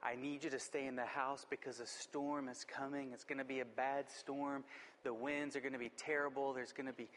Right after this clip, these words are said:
hell. It's gonna create a lot of damage. If you get caught out in that storm, son, you could be killed." And so the son is looking at his dad with these wide eyes, and he understands. And then before you know it, the dad starts looking around for the son around the house, and he's nowhere to be found.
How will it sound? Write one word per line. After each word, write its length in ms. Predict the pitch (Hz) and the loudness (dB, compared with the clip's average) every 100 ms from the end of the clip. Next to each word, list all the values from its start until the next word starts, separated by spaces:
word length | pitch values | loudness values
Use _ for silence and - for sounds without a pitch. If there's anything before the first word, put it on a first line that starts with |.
| - | -14
hell. 440 | - 147 135 135 131 | -4 2 4 4 2
It's 120 | - | 0
gonna 160 | 143 | -4
create 260 | 127 - 131 | -4 0 2
a 40 | |
lot 220 | 117 139 131 | 2 2 0
of 80 | 117 113 | -4 -2
damage. 540 | 139 127 139 139 - - - - | 0 0 0 -2 -2 -10 -14 -6
If 180 | 135 - | -4 -4
you 60 | 131 | -2
get 240 | 131 - | -2 -2
caught 340 | - 147 147 | 2 2 4
out 180 | 139 135 | 2 2
in 80 | 135 | 2
that 200 | 135 123 | 0 0
storm, 840 | - - - - - 196 190 135 - | 0 0 0 0 2 4 4 2 -2
son, 360 | - 143 139 - - - - | 0 2 0 -2 -12 -18 -4
you 100 | 147 | -2
could 220 | 147 127 | -2 -2
be 100 | 135 - | -4 -4
killed." 520 | - - 202 143 110 - - - - - - - - | -6 2 4 4 0 -6 -18 -20 -20 -20 -20 -20 -8
And 120 | 135 | -6
so 160 | - 165 | 2 2
the 120 | 135 | 2
son 400 | 123 - 170 175 | 0 2 4 4
is 160 | 151 127 | 2 2
looking 340 | 160 185 170 | 2 2 4
at 80 | 160 | 4
his 180 | 151 135 | 4 2
dad 460 | 151 147 165 151 | 4 6 6 4
with 100 | 139 | 2
these 200 | 165 151 | 0 0
wide 380 | 127 135 151 160 | 2 4 6 6
eyes, 480 | 147 156 156 160 147 | 6 6 6 4 2
and 120 | 139 | 0
he 160 | 151 151 | 2 2
understands. 880 | 170 156 135 - 156 165 170 160 - - - - | 2 0 -2 0 2 4 2 0 -6 -12 -14 -4
And 140 | 147 | 0
then 80 | 165 | 2
before 320 | 170 160 156 | 0 2 2
you 100 | 156 | 2
know 260 | 151 165 170 | 4 4 4
it, 120 | 170 | 2
the 80 | 151 | 0
dad 320 | 123 156 170 | 4 4 4
starts 400 | - 175 156 - | 2 2 2 2
looking 300 | 160 180 165 | 0 2 2
around 280 | 151 165 160 | 4 4 2
for 120 | - | 0
the 100 | 143 | 0
son 380 | - - 165 175 | 0 2 4 6
around 240 | 156 160 | 4 4
the 80 | 156 | 4
house, 420 | 131 156 175 180 | 4 4 4 2
and 80 | 175 | 0
he's 140 | 143 135 | 0 2
nowhere 340 | 156 170 175 | 4 4 4
to 80 | 160 | 2
be 140 | 160 | 0
found. 520 | 147 170 160 185 190 | 2 4 6 6 4